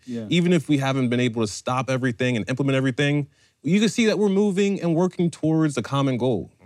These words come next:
Speaker 2: you know, securing this team.
Speaker 1: If you didn't know how what you were doing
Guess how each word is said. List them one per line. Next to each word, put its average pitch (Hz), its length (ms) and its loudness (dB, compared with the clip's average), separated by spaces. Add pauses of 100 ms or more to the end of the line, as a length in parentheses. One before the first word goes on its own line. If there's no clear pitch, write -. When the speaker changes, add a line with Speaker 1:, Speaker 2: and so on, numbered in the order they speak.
(220)
Speaker 2:
you - 180 -6
know, 107 140 -2
securing 135 420 0
this 117 140 -4
team. 123 340 -4 (140)
Speaker 1:
If 139 240 -2
you 208 120 2
didn't 160 400 2
know 120 380 0 (540)
how 151 540 -4 (340)
what 123 260 -4
you 165 140 2
were 180 120 4
doing 123 460 0